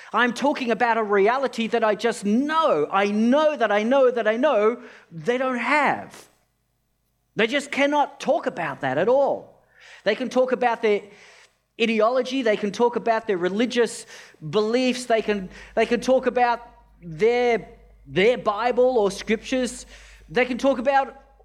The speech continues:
all manner of things, but they cannot testify to the reality of the Spirit of God living within them. It's impossible because he dwells as a result of the work of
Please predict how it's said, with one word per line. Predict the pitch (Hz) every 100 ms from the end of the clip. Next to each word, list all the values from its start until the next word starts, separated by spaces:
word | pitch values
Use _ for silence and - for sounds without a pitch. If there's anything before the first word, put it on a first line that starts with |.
| _
all | 247 285
manner | 254 302 339
of | 247
things, | - 143 127 143
but | 202
they | 226 214
cannot | - - 285 320 -
testify | - - - 214 165 147
to | 170 175
the | 190
reality | 202 311 330 202 135 147
of | 165
the | 165
Spirit | - - 180 247
of | 190
God | 123 131 156
living | 135 202
within | 226 269 311
them. | 170 - - - -
It's | 208 -
impossible | 254 233 277 240 143 101 - - _ - - - - _ - _ - - 180
because | 233 233 226 180
he | 262 269
dwells | 175 160 208 214
as | 190
a |
result | 196 175 185 202
of | 196
the | 196
work | 156 170 180
of | 180